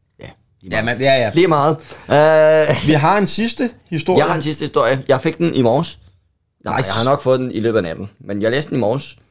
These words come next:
Speaker 2: Lad os høre.
Speaker 1: Øh, jeg synes faktisk, den er meget hyggelig. Øh, det er, øh, hun har ikke skrevet, om hun vil være anonym eller ej, men hun får lidt svært ved det, da det handler om noget med nogle navne. Øh, hun skriver, "Jeg er en meget konfliktsky type, og i konfirmationsalderen var jeg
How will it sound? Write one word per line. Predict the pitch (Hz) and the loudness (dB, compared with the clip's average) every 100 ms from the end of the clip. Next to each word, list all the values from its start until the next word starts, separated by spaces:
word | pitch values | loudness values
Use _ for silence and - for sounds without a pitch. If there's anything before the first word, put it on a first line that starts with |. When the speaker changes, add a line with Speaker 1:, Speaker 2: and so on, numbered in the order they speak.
| _ 120 | _ -4
Speaker 2:
Lad | 120 | -2
os | 110 | 0
høre. | 117 170 233 | -2 -4 0
Speaker 1:
Øh, | 117 | 2
jeg | 110 104 101 107 | 4 4 2 0
synes | 113 139 | -4 -2
faktisk, | 135 143 | -2 -2
den | 131 | -4
er | |
meget | 131 160 | -2 0
hyggelig. | 156 - 165 - _ _ _ _ - | 0 0 -4 -6 _ _ _ _ 2
Øh, | 135 131 131 | 4 4 2
det | 147 151 - | 2 2 2
er, | 131 135 131 117 | 0 0 -2 0
øh, | 120 110 107 104 101 95 87 80 60 - - - - - | 2 2 0 -2 -2 -4 -4 -8 -14 -20 -20 -20 -14 -4
hun | 120 | 0
har | 135 | 2
ikke | 156 | 2
skrevet, | - | 2
om | 147 | 2
hun | 139 | 4
vil | 117 | 4
være | 107 98 117 | 2 0 0
anonym | 113 123 117 | 2 2 0
eller | 98 | 0
ej, | 101 | -2
men | 107 | -2
hun | 104 107 104 | -2 -2 -2
får | 120 117 | -2 0
lidt | 113 | -2
svært | - 113 95 | -2 -4 -2
ved | 92 | -4
det, | 98 92 | -4 -4
da | |
det | 87 | -4
handler | 92 92 95 | -4 -4 -4
om | 87 80 | -6 -6
noget | 80 87 | -6 -4
med | 92 78 | -4 -6
nogle | 65 62 | -8 -12
navne. | 65 73 123 110 _ _ _ _ _ - | -12 -2 0 -2 _ _ _ _ _ 0
Øh, | 113 113 | 4 4
hun | 151 | 2
skriver, | 170 202 151 _ _ _ | 2 0 0 _ _ _
"Jeg | - 131 156 - | 0 0 0 0
er | 131 151 151 - | 0 0 -2 0
en | 139 139 123 117 | 2 4 2 2
meget | 110 131 151 | 0 0 0
konfliktsky | - 143 - 139 - - 135 | -2 -2 -2 -6 -6 -6 -8
type, | - 156 156 156 - | -2 -2 0 -2 0
og | 120 | -2
i | 120 | 0
konfirmationsalderen | 131 117 117 113 135 127 - 110 110 104 | -2 -2 -2 -2 -2 -2 -4 -4 -4 -6
var | 95 98 | -4 -4
jeg | 98 | -4